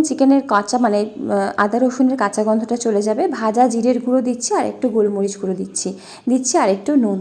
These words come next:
ম্যারিনেশনের সময় নুন দিয়েছিলাম, সে আন্দাজে নুনটা দিলাম। চিকেনটাকে আবারও দু থেকে তিন মিনিট মতো একটু কষিয়ে নেব।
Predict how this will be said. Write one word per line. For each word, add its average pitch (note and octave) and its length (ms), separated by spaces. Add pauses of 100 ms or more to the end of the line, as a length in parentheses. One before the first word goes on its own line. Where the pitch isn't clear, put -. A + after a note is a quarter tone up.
ম্যারিনেশনের A3 580
সময় A#3+ 280
নুন A3+ 200
দিয়েছিলাম, A#3+ 360 (400)
সে B3 100 (140)
আন্দাজে G3+ 300 (100)
নুনটা F#3 360
দিলাম। F#3 240 (460)
চিকেনটাকে C#4+ 440 (140)
আবারও A#3 300
দু C4 60 (100)
থেকে B3 240
তিন A#3 200
মিনিট A#3 280
মতো A3 160 (100)
একটু - 160 (100)
কষিয়ে F#3+ 400
নেব। F#3+ 120